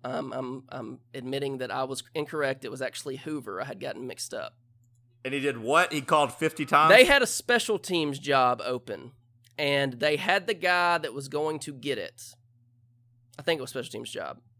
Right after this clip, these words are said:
Speaker 1: But Pruitt, like, heard about it or whatever and wanted to interview, and Probst knew Pruitt's dad. They had already decided who they were gonna hire, but it was just a courtesy interview, and, like, Pru-, like I said, Pruitt called him fifty times, so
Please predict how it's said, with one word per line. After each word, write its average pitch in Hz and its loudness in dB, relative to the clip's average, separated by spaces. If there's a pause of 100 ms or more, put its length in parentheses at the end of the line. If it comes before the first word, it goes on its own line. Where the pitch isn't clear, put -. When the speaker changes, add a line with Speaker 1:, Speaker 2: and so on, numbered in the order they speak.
Speaker 1:
But 120 0 (1200)
Pruitt, 202 2
like, 160 2
heard 190 2
about 196 2
it 190 -4
or 196 0
whatever 190 4
and 160 2
wanted 180 0
to 175 0
interview, 170 -2
and 135 -2
Probst 175 0
knew 185 0
Pruitt's 185 -4
dad. 131 2 (240)
They 147 4
had 143 4
already 190 6
decided 165 2
who 156 -2
they 165 2
were 160 2
gonna 160 0
hire, 143 4
but 131 0
it 131 -2
was 131 -4
just 143 -8
a - -16
courtesy 170 -2
interview, 131 -2
and, 127 -6
like, 127 -6
Pru-, 156 -4
like 147 0
I 147 -4
said, 143 -4
Pruitt 165 -4
called 151 0
him 147 -6
fifty 175 -6
times, 139 0
so 131 -4